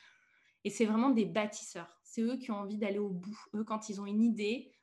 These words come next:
ou quand on leur donne une idée, ils veulent aller au bout. Ils veulent vraiment mener, euh, le projet à bien.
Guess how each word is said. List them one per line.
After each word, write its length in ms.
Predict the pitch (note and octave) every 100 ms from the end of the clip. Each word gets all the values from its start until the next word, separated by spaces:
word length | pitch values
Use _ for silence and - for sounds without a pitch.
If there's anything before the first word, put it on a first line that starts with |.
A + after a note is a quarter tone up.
| _
ou 60 | A3
quand 240 | G#3+ G#3
on 60 | G#3
leur 220 | G3 G3
donne 260 | G3 B3+
une 160 | C#4+ B3+
idée, 320 | A#3 A3 A3+
ils 100 | A3
veulent 200 | F#3+ A3+
aller 420 | G3+ F#3+ G#3 A#3+ -
au 100 | G#3+
bout. 240 | F#3 G#3+
Ils 80 | A3+
veulent 160 | F#3 F#3+
vraiment 260 | F#3 G3+
mener, 720 | A3 G#3+ G#3+ A#3 A#3 A#3 B3 G#3+
euh, 60 |
le 120 | F#3+ G3
projet 420 | _ G#3 F#3+ G#3+
à 100 | F#3+
bien. 300 | F3+ G3